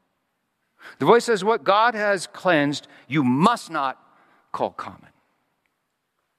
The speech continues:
That word "common" is just a fascinating word in Greek and English. In Greek, it's koinos, which can be translated as common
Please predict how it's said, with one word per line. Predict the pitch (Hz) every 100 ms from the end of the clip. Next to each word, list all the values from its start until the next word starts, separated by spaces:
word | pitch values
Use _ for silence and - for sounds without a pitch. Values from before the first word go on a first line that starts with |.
| _ _ _ _ _ _
That | 127
word | 139 135
"common" | - 139 127
is | 107
just | 117 113
a |
fascinating | - 120 123 113 110 107
word | 107 104
in | 95
Greek | 90 104 -
and |
English. | 101 110 92 -
In | 110 107
Greek, | 127 143
it's | 110 -
koinos, | - 156 139 95 - 147 - _ - - _ _ _ -
which | 123 120
can | - 120
be | 117
translated | - 135 135 120 113
as | 104 -
common | - 120 95 98 117